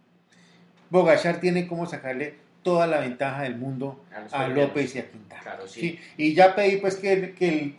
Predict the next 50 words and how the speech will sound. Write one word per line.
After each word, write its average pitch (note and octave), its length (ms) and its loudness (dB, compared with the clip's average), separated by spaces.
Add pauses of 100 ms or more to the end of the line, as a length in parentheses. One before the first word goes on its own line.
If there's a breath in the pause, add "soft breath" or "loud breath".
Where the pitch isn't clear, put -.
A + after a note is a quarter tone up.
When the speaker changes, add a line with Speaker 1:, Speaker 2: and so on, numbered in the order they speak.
Speaker 1:
que F#3 140 2
el D3+ 120 -2
destino F#3 920 -2 (180 loud breath)
se E3 260 -4
co-, D3+ 300 -4
haga E3 140 2
un F3 160 0
conjuro F#3 680 2
y D#3 160 -4
quite F#3+ 340 -4
de F#3 240 4
la C3+ 140 2
vía E3+ 580 0
a D3 180 -2
Pogacar, D3+ 540 0
a D#3+ 80 4
Valverde, D3+ 440 0
a D3+ 80 2
Roglic D3+ 260 -4
sin D#3+ 120 -6
hacerle B2+ 260 -4
ningún B2+ 240 -4
daño, D3 180 -2
sino C3+ 220 -10
que E3+ 160 -4
falla G3 260 2
mecánica, F3+ 760 0
una F3+ 180 -4
cosita F3 340 -6
así, E3+ 200 -8
pues. G3 400 -6 (760 soft breath)
Y E3 280 -2
estos G3+ 240 0
dos G3 260 0
queden G3 220 -4
disputando, F#3+ 380 -4
no, F3+ 260 -2
no, C#3 200 -6
es, C#3+ 140 -10
es G#3 160 -6
pedirle E3+ 380 0
mucho E3+ 400 -4
a, E3 80 -4 (260 loud breath)
al C#3+ 160 -2
destino E3 280 -6
y - 20 -4
las C#3+ 100 -4
cosas C#3 260 -6
no C3+ 160 -6
pasan A#2 240 -2